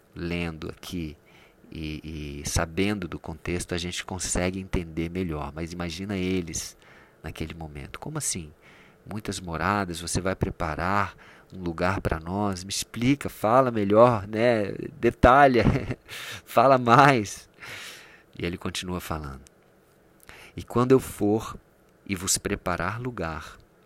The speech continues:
voltarei e vos, vos receberei para mim mesmo, para que onde eu estou, estejais vós também." Então ele continua explicando o que que é isso,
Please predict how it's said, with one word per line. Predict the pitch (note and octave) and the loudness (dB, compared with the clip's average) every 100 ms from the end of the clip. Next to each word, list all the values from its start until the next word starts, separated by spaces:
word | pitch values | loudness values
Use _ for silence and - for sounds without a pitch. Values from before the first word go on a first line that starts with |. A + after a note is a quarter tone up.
| _ _ _ - - | _ _ _ -20 -20
voltarei | E2+ F#2 B2+ - C#3 A#2 E2+ D#2+ F2 _ _ _ _ - | -10 -2 -2 -2 -2 -2 -4 -6 -12 _ _ _ _ -12
e | F2 | -10
vos, | E2+ F2+ - - - - | -6 -2 2 4 2 -2
vos | E2+ E2+ F2 | -14 -6 2
receberei | - - - - C#3+ C#3 C3 F2 D#2+ E2 _ - - _ - | 4 4 2 0 0 2 0 0 -4 -10 _ -20 -20 _ -4
para | E2+ E2 | -2 -2
mim | E2+ F2+ | -6 -8
mesmo, | F2+ E2+ E2+ D#2 D2 - _ _ _ _ _ | -6 -4 -2 -2 -4 -18 _ _ _ _ _
para | D#2 D2+ D2+ | -6 -6 -6
que | - E2 | -8 -6
onde | E2+ F2 G2+ F2 - - | -4 -6 -8 -8 -12 -4
eu | F#2+ B2+ | -2 0
estou, | C#3+ - - F2 E2+ F#2 _ _ _ _ _ _ - | 0 -4 -4 -2 -2 -6 _ _ _ _ _ _ -10
estejais | - - - F2 D#2 D2+ D2+ D#2 D#2+ - - - | -2 -2 -2 -6 -6 -8 -8 -8 -8 -6 -6 -10
vós | D#2+ D#2+ E2+ F2 - - | -14 -8 -6 -4 -4 -6
também." | - - - - - _ _ _ _ _ _ _ _ _ | -10 -16 -16 -18 -20 _ _ _ _ _ _ _ _ _
Então | - D#2 | -10 -8
ele | E2 | -8
continua | - F2+ - E2+ F2 A2+ B2 - _ | -8 -6 -6 -6 -2 0 0 -4 _
explicando | - - - F#2+ - G2 A#2 A2+ | -4 -4 -4 -12 -8 -4 -2 -2
o | |
que | - - | -4 -8
que | - | -4
é | |
isso, | A2+ G#2 F#2+ - | -2 0 -2 -6